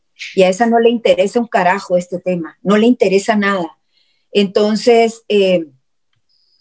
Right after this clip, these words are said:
y, y hay otras que están en el poder ahorita de nuestra edad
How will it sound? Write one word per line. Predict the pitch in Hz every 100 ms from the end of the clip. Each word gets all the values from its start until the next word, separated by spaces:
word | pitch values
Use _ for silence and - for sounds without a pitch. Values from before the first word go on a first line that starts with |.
| _
y, | - 208 208
y | 226
hay | 220 208 233
otras | 233 262 202 196 -
que | 196
están | 185 220 226
en | 262
el | 262
poder | 254 180 180
ahorita | 214 208 226 233 269 294 _ -
de | 208
nuestra | 190 185 196 180
edad | 170 220 339